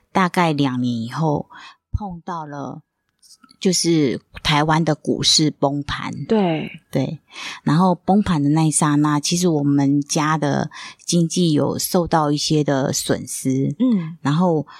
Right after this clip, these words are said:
Speaker 1: 我就当下就是转成业务。
Speaker 2: 对。
Speaker 1: 对，对，对，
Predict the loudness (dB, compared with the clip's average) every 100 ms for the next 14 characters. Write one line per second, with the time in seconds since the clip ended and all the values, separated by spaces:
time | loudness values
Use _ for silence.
0 | -20 -20 -4 -2 0 2 2 -2 -8 _
1 | -2 -2 0 0 0 -2 -2 0 0 0
2 | -2 -4 -4 -4 -6 -4 -2 0 0 0
3 | -4 -6 -18 _ _ -2 -2 -4 -6 -6
4 | -4 -6 -8